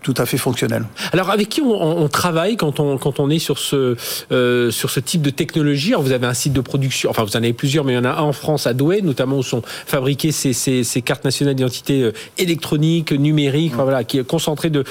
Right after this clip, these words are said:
Speaker 2: de technologie. Euh, c'est qui votre écosystème, là, avec qui vous entendez, Didier Trude ?
Speaker 1: D'abord, je, je pense que là, on, intéressant de le, le, le souligner, c'est que c'est un écosystème qui, qui démarre au ministère de l'Intérieur. C'est le, le maître, la maîtrise
Speaker 2: Oui.
Speaker 1: d'ouvrage, c'est
Speaker 2: Vous
Speaker 1: le
Speaker 2: êtes
Speaker 1: ministère de l'Intérieur.
Speaker 2: cent pour cent, euh,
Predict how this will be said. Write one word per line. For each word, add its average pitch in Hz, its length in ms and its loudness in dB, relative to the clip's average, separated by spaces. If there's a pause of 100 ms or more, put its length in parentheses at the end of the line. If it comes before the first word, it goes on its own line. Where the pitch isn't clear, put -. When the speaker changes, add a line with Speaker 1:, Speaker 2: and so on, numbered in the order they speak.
(180)
Speaker 2:
de 143 80 2
technologie. 156 600 0 (220)
Euh, - 60 -4 (120)
c'est - 160 0
qui - 140 -2
votre 175 200 0
écosystème, 135 560 -2
là, 120 80 0
avec 113 140 -2
qui - 100 -2
vous 120 140 0
entendez, 120 340 0
Didier 110 260 -2
Trude ? - 220 -4
Speaker 1:
D'abord, 123 360 0
je, - 140 -8
je - 100 -14
pense 151 180 -2
que 120 80 -2
là, 120 260 2
on, 104 500 -6
intéressant 127 400 0
de 131 60 4
le, 120 80 2
le, 120 140 0
le 117 140 -2
souligner, 151 360 2
c'est - 160 -2
que - 60 -4
c'est - 120 -2
un 113 60 2
écosystème 123 640 0
qui, 107 220 -6
qui - 140 -8
démarre 120 320 2
au 107 200 0
ministère 107 320 0
de 104 60 -6
l'Intérieur. 135 400 0 (140)
C'est - 400 -10
le, 98 120 -6
le 98 120 -2
maître, 107 300 0
la 104 100 -2
maîtrise 120 260 -2
Speaker 2:
Oui. 110 40 -6
Speaker 1:
d'ouvrage, 151 360 0
c'est 156 100 0
Speaker 2:
Vous 160 60 4
Speaker 1:
le 202 40 2
Speaker 2:
êtes 185 60 -2
Speaker 1:
ministère 185 240 0
de 101 60 0
l'Intérieur. 202 280 0
Speaker 2:
cent 220 80 2
pour 220 100 0
cent, 185 60 -2
euh, 135 1120 2